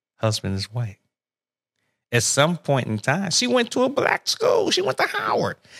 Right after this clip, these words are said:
She's part of A K A, a black sorority. At some point in time,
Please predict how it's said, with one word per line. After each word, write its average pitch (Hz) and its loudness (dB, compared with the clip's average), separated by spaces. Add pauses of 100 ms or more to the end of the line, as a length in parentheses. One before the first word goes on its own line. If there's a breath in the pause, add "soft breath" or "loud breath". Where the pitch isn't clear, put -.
(300 loud breath)
She's - 2 (280)
part 143 2
of 208 4
A 226 4
K 226 4
A, 202 6
a 127 6
black 180 2
sorority. 175 2 (2500)
At 95 0
some 117 0
point 120 0
in 98 0
time, 143 0